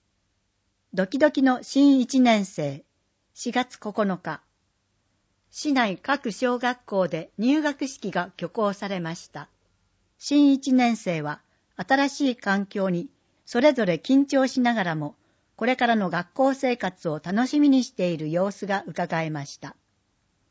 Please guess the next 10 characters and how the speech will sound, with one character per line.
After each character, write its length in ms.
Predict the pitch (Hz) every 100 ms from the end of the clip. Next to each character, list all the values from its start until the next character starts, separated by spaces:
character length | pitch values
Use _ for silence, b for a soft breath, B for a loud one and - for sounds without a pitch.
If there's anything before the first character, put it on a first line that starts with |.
| _ _ _ _ _ _ _ _ _ _ _ _ _ _ _ _ _ _ _
沖 220 | 202 - 311
菜 160 | 302
草 240 | 269 226 190
が 100 | 185
咲 380 | 170 - 180
く 0 | -
里 280 | 196 - 285
山 240 | 269 240
の 120 | 226
春、 320 | 190 190 147